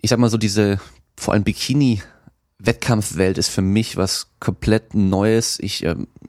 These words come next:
klar, man sieht zwar auf Instagram, dass jemand sowas macht und so, aber, ähm, das klassische Bodybuilding kenne ich natürlich von früher noch so ein bisschen mehr. Das, äh, sieht man auch auf Instagram dann natürlich, klar, hier Phil Heath und keine Ahnung, wer dann da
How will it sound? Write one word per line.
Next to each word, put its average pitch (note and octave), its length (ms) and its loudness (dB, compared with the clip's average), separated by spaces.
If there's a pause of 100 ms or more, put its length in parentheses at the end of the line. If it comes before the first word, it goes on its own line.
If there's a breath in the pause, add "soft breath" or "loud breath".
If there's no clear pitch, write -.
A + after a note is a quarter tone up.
(180)
klar, F#2+ 200 0
man F#2 140 0
sieht G2 180 -4
zwar F#2+ 120 0
auf - 80 -4
Instagram, G2+ 400 0
dass F#2 160 -2
jemand F#2 220 -2
sowas F2 200 -2
macht G#2+ 200 -2
und A#2 100 2
so, A2+ 180 0 (600 loud breath)
aber, F#2+ 600 2
ähm, F#2 400 -2 (400)
das - 120 -2
klassische G2+ 340 2
Bodybuilding A2+ 540 2
kenne G2+ 180 0
ich G2+ 80 0
natürlich G2+ 280 -2
von F#2+ 120 -2
früher A#2 240 0
noch A#2 80 2
so G#2+ 140 -2
ein G#2 60 0
bisschen G#2 320 0
mehr. A#2 260 2 (880)
Das, - 260 -2
äh, F2 160 0 (260)
sieht - 280 -2
man F#2+ 100 0
auch F#2 160 2
auf - 180 -4
Instagram F#2+ 380 0
dann F#2+ 100 0
natürlich, F#2 380 -4
klar, F#2 260 0
hier F#2 240 0 (360 loud breath)
Phil G#2 260 2
Heath G2 320 0
und F#2+ 80 2
keine F#2+ 240 2
Ahnung, F#2+ 240 2
wer F#2 100 2
dann F2+ 180 0
da F2+ 280 0